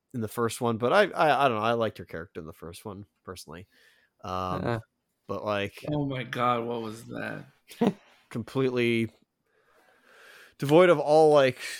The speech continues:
Speaker 1: strength there of, like, weight of, that we just lost her. Like, only a moment of for Serizawa since they were friends, but not anymore. And then cut to black, he goes unconscious, and we no longer see what the fight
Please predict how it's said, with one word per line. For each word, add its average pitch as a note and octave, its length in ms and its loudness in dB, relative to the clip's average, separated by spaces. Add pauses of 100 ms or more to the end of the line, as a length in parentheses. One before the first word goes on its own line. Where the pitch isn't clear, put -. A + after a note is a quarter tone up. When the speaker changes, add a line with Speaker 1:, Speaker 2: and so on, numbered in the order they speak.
(460)
Speaker 1:
strength B2+ 720 -2
there B2 360 0
of, A2 300 -6
like, G#2 440 -8 (760)
weight A2 540 -8 (120)
of, A#2 240 -20
that A2 160 -14
we A#2 80 -14
just A2+ 240 -14
lost G2 340 -10
her. G#2 360 -4 (100)
Like, F#2 180 -12
only G#2+ 180 -6
a G#2 60 -6
moment G#2 360 -8 (180)
of G#2+ 180 -10
for G#2+ 120 -14
Serizawa F#2+ 600 -8
since F#2+ 260 -10
they F#2+ 100 -10
were F2+ 100 -12
friends, F2+ 540 -12
but - 340 -18 (500)
not F2 120 -14
anymore. E2+ 440 -12 (1900)
And A#2+ 160 -2
then C3+ 120 0
cut D#3 200 2
to C#3+ 80 0
black, C3 400 2
he B2 160 -4
goes B2 220 -2
unconscious, A#2 560 -4
and A2 60 -8
we G#2 80 -6
no G#2+ 180 -4
longer G#2 260 -4
see G2+ 220 -4
what G2 200 -8
the G#2 80 -14
fight F#2+ 260 -10